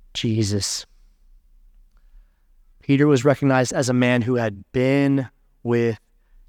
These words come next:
Jesus. If you look back to the passage where, uh, Peter is denying Jesus, uh, all three of those people said that they, he had been with Jesus. "You're with Jesus. Like, you know Jesus. You've been with Jesus."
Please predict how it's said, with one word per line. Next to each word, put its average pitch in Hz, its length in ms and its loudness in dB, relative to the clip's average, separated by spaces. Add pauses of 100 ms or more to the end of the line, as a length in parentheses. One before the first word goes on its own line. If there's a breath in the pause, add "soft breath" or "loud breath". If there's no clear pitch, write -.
(160)
Jesus. 104 640 -6 (920)
If - 140 -4
you 143 80 0
look 196 200 4
back 180 220 0
to - 80 -6
the 143 100 -2
passage 143 480 -4
where, 135 200 0 (520)
uh, 127 180 0
Peter 139 320 0
is 131 180 0
denying 135 580 0 (180)
Jesus, 135 400 0 (120)
uh, 143 160 -4
all 165 440 0
three 170 300 0
of 156 80 4
those 147 160 2
people 156 280 -2
said 127 280 -2 (340)
that 147 160 0
they, 147 160 4
he 143 120 4
had 147 100 4
been 139 160 2
with 123 120 0
Jesus. 110 500 -6 (1120)
"You're 139 260 0
with 175 140 0
Jesus. 170 320 0
Like, 143 120 -2
you 156 100 0
know 170 140 2
Jesus. 156 320 -2
You've 160 140 -2
been 170 160 2
with 165 140 -2
Jesus." 160 520 -6